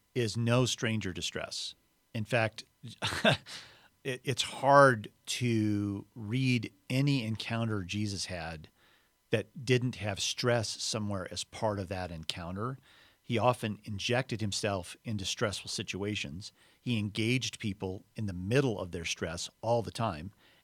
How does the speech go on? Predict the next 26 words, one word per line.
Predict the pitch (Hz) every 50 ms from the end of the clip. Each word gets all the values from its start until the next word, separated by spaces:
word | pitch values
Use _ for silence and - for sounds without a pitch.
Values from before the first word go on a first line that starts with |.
| _ -
And | 131 131 135
he | 135 131 131 - -
actually | 127 143 196 196 - - 160 165
created | - - - - - 127 123 120 131 165 220 190 135 98
stress | - - - - 120 98 104 - - - _ _ _ - _ _ _ -
in | - 117 110
people | 107 - 117 107 - 104 107 107 113 - - _
for | - - - 123 123 123 117
his | 110 131 120 110 110
redemptive | 113 104 131 123 123 113 - 107 - -
purposes. | - 175 170 - - - - - - - - - _ _ - - - - _ _ -
I | 120
mean, | 120 117 104
stress | - - - 143 139 156 151 -
is | 120 98 -
not | 127 117 - - - _ -
a, | - 117 110 - - - 104 - _ -
a | 117
totally | - - 123 123 113 110 101
bad | 92 98 110 117 135 135 113 -
thing. | - 139 143 107 85 107 120 - - - - - - _ _ -
Jesus | - 117 123 131 117 104
certainly | - - - 139 127 - 135 127 117 104 - _ _ _ -
did | - 131 147 151 135
create | - - - - 143 139 139 143 -
stress | - - - 139 139 147 143 - - -